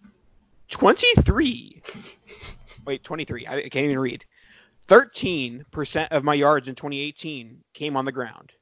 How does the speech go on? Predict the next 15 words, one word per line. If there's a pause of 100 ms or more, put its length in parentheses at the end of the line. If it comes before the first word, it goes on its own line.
(1040)
I
averaged
twenty
point
eight
yards
per
punt
return
in
my
final
college
season. (1400)
I